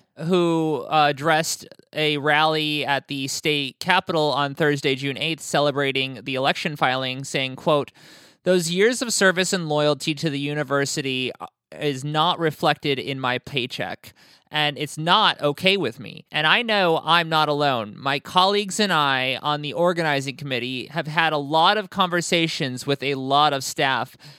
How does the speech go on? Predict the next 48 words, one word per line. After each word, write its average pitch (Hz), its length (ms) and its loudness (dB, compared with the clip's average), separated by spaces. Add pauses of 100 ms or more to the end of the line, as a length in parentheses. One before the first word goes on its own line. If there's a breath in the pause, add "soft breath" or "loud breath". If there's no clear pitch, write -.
and 147 140 -6
time 190 260 2
after 208 240 0
time, 135 480 0 (220)
the 131 100 -6
same 160 380 -2
issues 135 400 -4
arise," 120 640 -2 (180)
end 127 200 -12
quote. - 440 -8 (420)
And - 120 -10
so 143 640 2
they 151 260 0
clearly 214 540 2
have 175 180 0
talked 175 280 2
to 180 100 0
a - 20 2
lot 170 240 4
of 175 60 0
the 175 60 0
workers, 196 580 2
have 135 120 -4
found 165 300 2
out 175 140 4
a - 20 4
lot 170 180 4
of 170 60 0
the 175 160 0
issues, 208 540 -2
and 135 100 -2
have 123 160 -8
built 156 260 0
a 180 40 -2
lot 175 240 4
of 170 60 -6
solidarity. 190 800 2 (520 loud breath)
I 170 680 2
think 233 220 -2
that 226 260 2
we 208 160 -2
can 214 240 -4
be 208 140 -2
a 208 100 2
little 156 380 2
optimistic 151 680 0
about 117 360 -6
this. - 440 -14